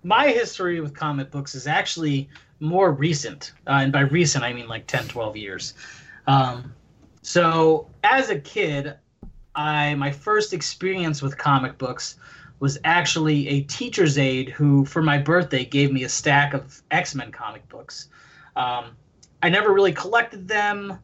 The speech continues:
uh, when I was younger. I never really read them.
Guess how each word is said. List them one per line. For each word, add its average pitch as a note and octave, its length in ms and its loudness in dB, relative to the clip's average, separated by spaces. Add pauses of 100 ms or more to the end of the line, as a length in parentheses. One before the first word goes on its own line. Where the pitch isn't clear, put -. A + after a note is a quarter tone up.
(480)
uh, E3 360 4
when E3 180 2
I E3 80 4
was E3 160 2
younger. E3 400 2
I D3 100 4
never D#3 240 0
really D3+ 220 2
read C#3+ 300 2
them. C#3 420 0